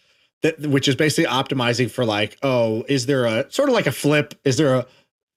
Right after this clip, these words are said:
is there a buyer, uh, on the other side of the, of a business like this? Another one is build to win,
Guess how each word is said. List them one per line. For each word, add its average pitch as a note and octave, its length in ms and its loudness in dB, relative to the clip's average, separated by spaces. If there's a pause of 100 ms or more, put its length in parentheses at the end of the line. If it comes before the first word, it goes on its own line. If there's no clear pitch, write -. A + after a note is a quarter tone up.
is D3 80 2
there D#3+ 120 2
a C#3 60 0
buyer, A#2+ 600 0 (100)
uh, B2 180 -2
on B2 120 -2
the B2 60 0
other A2 120 -2
side G#2 240 -2
of F#2 80 -10
the, G2 160 -10
of A2 120 -6
a G2+ 40 -8
business A2 280 -4
like G2 160 -4
this? G2 320 -4 (640)
Another E3+ 160 2
one G3+ 160 2
is D3 200 0
build E3+ 440 0
to D3+ 80 2
win, B2+ 520 0